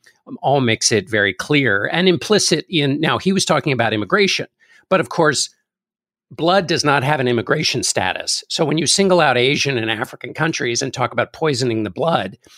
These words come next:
it's not like the blood that gets through the immigration process is somehow more pure than the other. And it was Mitch McConnell who pointed this out when asked about Trump's remarks. He said, well,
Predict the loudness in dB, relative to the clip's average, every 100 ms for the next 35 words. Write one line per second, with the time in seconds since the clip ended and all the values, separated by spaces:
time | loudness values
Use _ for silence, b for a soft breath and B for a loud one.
0 | B B -2 4 4 4 2 0 -2 2
1 | 2 2 0 0 0 0 0 0 2 4
2 | 4 4 4 0 0 -2 0 0 0 0
3 | 0 0 0 -2 0 -2 -2 -2 0 0
4 | 2 2 2 4 2 2 -2 b b -6
5 | -2 0 0 -2 -4 -4 0 0 0 -4
6 | -4 -2 -2 -2 -2 0 -2 0 0 0
7 | 0 -2 -2 0 0 -2 -4 -6 -4 -2
8 | 0 0 0 -2 2 2 2 0